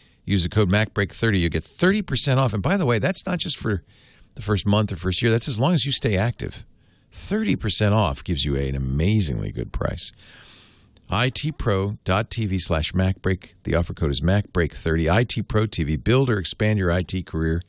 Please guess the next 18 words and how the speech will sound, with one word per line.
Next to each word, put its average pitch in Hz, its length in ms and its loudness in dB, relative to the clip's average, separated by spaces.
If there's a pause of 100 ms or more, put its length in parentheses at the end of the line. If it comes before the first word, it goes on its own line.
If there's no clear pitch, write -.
(580)
and 73 120 -2
enjoy 98 360 2
the 95 120 -4
journey. 101 360 0
And 85 160 -2
by 107 200 2
the 104 80 0
way, 98 120 2
we 92 240 -2
really 117 280 0
thank 101 280 2
I 85 140 0
T - 160 -4
Pro 92 240 -2
T 85 220 -2
V. 73 200 0 (680)
Um, 69 400 0 (100)
as, 123 160 4